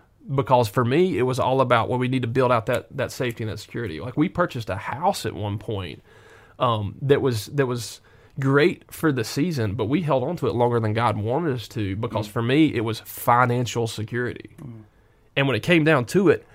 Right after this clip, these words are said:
Speaker 1: when that became my focus, it completely disrupted the mission of God. And my conversations with other people would be me searching out how to have financial security.
Speaker 2: Mm.
Speaker 1: And so that became my fear and my focus.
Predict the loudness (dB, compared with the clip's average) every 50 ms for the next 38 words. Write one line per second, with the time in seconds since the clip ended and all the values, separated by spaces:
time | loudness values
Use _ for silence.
0 | -20 -8 0 2 2 2 2 2 2 2 2 2 0 -4 -8 -6 -2 0 0 2
1 | 2 2 2 2 2 2 2 2 2 0 -4 -4 -4 -8 -4 -2 -4 -4 -4 -6
2 | -8 -2 0 0 0 0 2 2 2 2 2 0 0 -2 -2 -2 -2 -2 -2 -4
3 | -6 -4 -4 -4 -6 -10 -14 -18 _ _ _ _ _ _ _ _ 0 0 2 2
4 | 2 0 0 -4 -4 -4 -4 0 2 4 4 4 4 2 0 2 2 2 2 0
5 | -2 0 0 2 0 -2 -2 0 0 0 0 0 -4 -4 -4 -4 -4 -6 -2 -2
6 | 0 0 0 -2 -2 -2 -4 -4 -2 -2 -2 -2 0 2 2 2 2 2 2 2
7 | 2 0 2 4 4 4 4 4 2 0 0 -2 -4 -4 -2 -2 -2 -2 -4 -6
8 | -6 -6 -6 -6 -8 -8 -6 -4 -2 -2 -4 -4 -8 -12 -20 _ _ _ _ _
9 | _ _ _ _ _ _ -2 -2 0 0 0 -2 -2 -4 -6 -6 -6 -6 -8 -4
10 | -4 -4 -2 -2 -4 -8 -10 -12 -12 -12 -8 -6 -4 -4 -4 -4 -8 -12 -16 -18
11 | -20 _ -16 -14 -14 -14 -18 _ _ _ _ _ _ _ _ _ -4 0 2 4
12 | 4 4 4 2 0 -2 -2 0 0 0 2 2 0 0 0 0 0 0 -2 -4
13 | -4 -4 -2 -2 -2 -4 -4 -4 -4 -4 -4 -4 -6 -6 0 2 2 2 2 0
14 | -6 -10 -10 -10 -12 -12